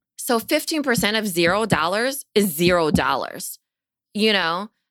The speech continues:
sure, you have to pay forty dollars to have an account. Forty dollars, I'm pretty sure you spend that on, on anything nowadays, you know?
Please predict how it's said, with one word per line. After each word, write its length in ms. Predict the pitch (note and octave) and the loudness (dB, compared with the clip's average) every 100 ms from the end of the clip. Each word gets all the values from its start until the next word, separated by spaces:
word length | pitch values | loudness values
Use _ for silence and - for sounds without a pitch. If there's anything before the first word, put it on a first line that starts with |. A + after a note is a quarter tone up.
| - | -8
sure, 320 | - C4+ C4 | -2 0 2
you 160 | C4 C4 | 2 0
have 120 | A3+ | 0
to 120 | A3 | -4
pay 180 | A3+ F#3+ | -2 -2
forty 380 | - F#3 F#3+ F#3 | -2 -2 0 0
dollars 400 | D#3+ E3 E3+ - | 0 -2 -2 -4
to 100 | F#3+ | -6
have 200 | A3+ D#3+ | -6 -4
an 140 | D#3+ | -4
account. 480 | D3+ - C#3 F#3+ F#3+ _ _ _ _ | -4 -4 -2 -2 -6 _ _ _ _
Forty 340 | - C#4 C#4 | 0 2 2
dollars, 520 | A#3 F#3+ F3+ G#3+ A#3+ - | -2 -2 -2 -2 -4 -4
I'm 160 | A3+ A3+ | -6 -6
pretty 300 | - C#4+ C#4 | -2 0 0
sure 240 | C#4+ A#3 | 0 0
you 180 | G3+ F3+ | 0 -2
spend 320 | - F#3 F3+ | -2 -2 -2
that 160 | E3 - | -4 -2
on, 180 | D#3+ D#3 - _ _ - | -4 -4 -10 _ _ -4
on 280 | F#3 F3 - _ _ _ _ - | -2 -2 -8 _ _ _ _ -4
anything 800 | A3 A3 G3+ F3 A#2+ C2+ B1+ - _ | 0 2 0 -2 -6 -10 -14 -20 _
nowadays, 720 | E3+ C#3 B2+ - - - - _ _ | -4 -2 -2 -4 -6 -10 -14 _ _
you 140 | - F#3 | -2 0
know? 340 | E3 D3+ D#3+ | 0 -2 -4